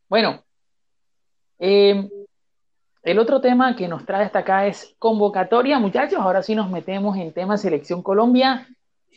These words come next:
Eh, primero vamos a mirar la convocatoria y luego cada uno da su impresión de, eh, del mister Queiroz y de, y de los jugadores.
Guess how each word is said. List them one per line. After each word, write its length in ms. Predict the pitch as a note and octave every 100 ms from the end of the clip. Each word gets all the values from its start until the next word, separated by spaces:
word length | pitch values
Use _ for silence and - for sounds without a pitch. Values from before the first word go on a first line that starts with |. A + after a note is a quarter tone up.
| _ _ _
Eh, 280 | F3+ F3+ F3
primero 320 | G#3+ C#4 G4
vamos 260 | E4 E4 D4
a 60 |
mirar 240 | A#3 F#3+ G3
la 120 | A#3+
convocatoria 680 | A3+ F#3+ D3 D3 G#3+ A3+ A3
y 120 | F#3+
luego 300 | E3+ F#3 F#3
cada 280 | F#3+ F#3+ F3+
uno 220 | F#3+ F#3
da 200 | D#3 D#3
su 360 | A#3 F#3+ F#3+ -
impresión 760 | G3+ F#3+ D3+ C#3+ - F3+ F3 F3
de, 360 | D#3 C#3+ B2 - _ _ _ _ _
eh, 580 | C#3+ C#3 C3+ C3 B2+ C3 _ G#4 A4 - _ _ _ _ _ -
del 160 | C#3
mister 360 | F3+ A3+ B3 A#3
Queiroz 380 | G3+ F3+ G#3+ B3
y 100 | A3+
de, 360 | D#3+ A2+ C3+ _ _ _ _ _ - - -
y 120 | F#3
de 80 | D#3
los 100 | D3
jugadores. 720 | D3+ C3 D3+ A#2+ - -